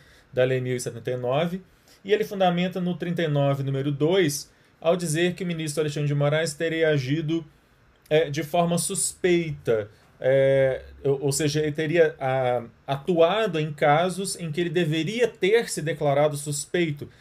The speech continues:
em que ele não era imparcial para julgar o caso. E que também o ministro Alexandre de Moraes teria agido de forma incompatível com a honra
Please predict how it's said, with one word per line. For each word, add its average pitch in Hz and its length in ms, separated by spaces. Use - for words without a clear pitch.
em 143 140
que 147 140
ele 165 140
não 180 220
era 170 400
imparcial 156 1040
para 143 140
julgar 139 460
o 147 60
caso. 139 480
E 180 60
que 180 80
também 185 280
o 190 60
ministro 180 280
Alexandre 165 300
de 156 60
Moraes 156 320
teria 165 240
agido 151 400
de 135 120
forma 151 320
incompatível 160 1200
com 151 160
a 143 140
honra 135 500